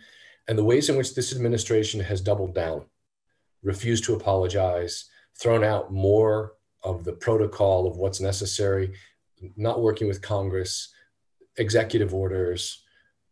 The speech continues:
And then, of course, for me, and this is, again, a personal thing, when I think of America, I know there's a lot of things to be negative about, but generally the character of the people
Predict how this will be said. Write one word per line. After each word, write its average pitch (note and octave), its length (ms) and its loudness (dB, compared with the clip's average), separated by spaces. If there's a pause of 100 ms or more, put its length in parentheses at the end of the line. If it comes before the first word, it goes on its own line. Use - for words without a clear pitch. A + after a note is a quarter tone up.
(120)
And A2+ 140 2
then, B2+ 80 4
of B2 80 0
course, B2 400 2 (260)
for - 220 0
me, B2+ 240 2
and G2 120 0
this A2 160 -2
is, A2 140 -2
again, F#2 260 -4
a E2+ 40 -8
personal F2 440 -8
thing, D#2 300 -14 (680)
when A#2+ 120 4
I C#3 60 4
think D#3 180 2
of C3 80 4
America, G2+ 460 0
I F#2+ 80 0
know G2 120 2
there's F#2+ 180 0
a G2 40 0
lot F#2 220 4
of F#2 80 -4
things F#2 260 -4
to - 100 -6
be E2+ 140 -4
negative F#2 420 -2
about, C#2+ 400 -8 (400)
but F2 120 -8
generally C3+ 380 4
the G2+ 100 -2
character G2 720 -4 (440)
of F#2+ 200 -2
the G2+ 80 0
people F#2+ 580 -8